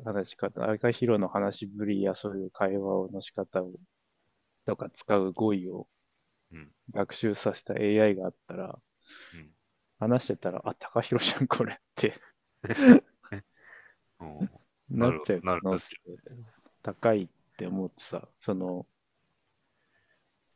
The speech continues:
Speaker 1: それすらエーアイが、まあ、それに似たテクノロジーで代替可能だっていうことになると、
Speaker 2: うん。
Speaker 1: やっぱり結局人間って何なんだっていう。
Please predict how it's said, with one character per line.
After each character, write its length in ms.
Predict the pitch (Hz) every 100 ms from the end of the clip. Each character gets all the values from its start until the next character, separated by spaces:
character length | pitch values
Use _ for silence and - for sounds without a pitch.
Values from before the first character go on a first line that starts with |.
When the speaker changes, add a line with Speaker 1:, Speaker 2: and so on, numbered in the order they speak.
| _ _ _ _ _ _ _ _ _ _ - - _
Speaker 1:
そ 80 | 131
れ 100 | 123
す 120 | 156
ら 140 | 123
エ 200 | 107 110
ー 60 | 117
ア 40 |
イ 140 | 107 - _ _ 123 120 _
が、 160 | - 123
ま 260 | 110 107 90
あ、 20 |
そ 140 | - 107
れ 80 |
に 100 | 104
似 80 | 101
た 120 | 104
テ 140 | 98 104
ク 100 | 110
ノ 140 | 113
ロ 60 | 107
ジ 120 | 98
ー 20 |
で 40 | 92
代 180 | 98 95
替 180 | 101 92
可 160 | -
能 180 | 92 92
だ 100 | 92
っ 40 | - _
て 80 | -
い 40 |
う 60 | -
こ 120 | 98
と 160 | - 92
に 80 |
な 120 | 92 90
る 80 | -
と、 160 | - - _ _ _ _ _ -
Speaker 2:
う 40 |
ん。 140 | 85 - _ _ _ _ _ _ _ _ _ _ _ _ _ _ - _ _
Speaker 1:
や 60 | 107
っ 40 |
ぱ 80 | 117
り 60 |
結 180 | - 113
局 120 | 120
人 180 | 104 101
間 100 | 101
っ 20 |
て 100 | 104
何 60 | 98
な 80 | 95
ん 40 |
だ 80 | 98
っ 40 | - - - - - - 135 -
て 60 | 131
い 40 |
う。 160 | -